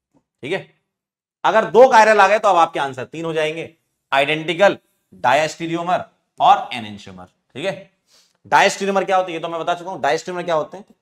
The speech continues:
ऐसे कंपाउंड जो मिरर इमेज ना हो, not mirror images, not mirror images। बेटा ज्योमेट्रिकल आइसोमर को भी डायस्टीरियोमर कहा जाता है,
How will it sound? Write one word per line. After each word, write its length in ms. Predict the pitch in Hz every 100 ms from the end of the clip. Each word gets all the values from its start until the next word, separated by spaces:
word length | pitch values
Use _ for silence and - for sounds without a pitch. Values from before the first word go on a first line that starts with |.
| _ _ _ _ -
ऐसे 280 | 175 185 240
कंपाउंड 440 | 226 202 196 233
जो 60 | 240
मिरर 220 | 196 175
इमेज 200 | 165 139 131
ना 60 |
हो, 140 | 104 101 107
not 440 | 147 196 240 254 233
mirror 260 | 175 160 156
images, 380 | 123 101 92 - - _ _ _ _ _ _ _ _ _ _ _ 117
not 400 | 135 180 240 220
mirror 280 | 175 202 208
images। 440 | 143 101 98 -
बेटा 180 | 143 208
ज्योमेट्रिकल 540 | 160 156 170 202 220 208
आइसोमर 320 | 196 196 202
को 120 | 196
भी 100 | 226
डायस्टीरियोमर 440 | 185 156 - 185 202
कहा 200 | 123 113
जाता 300 | 98 -
है, 80 | 85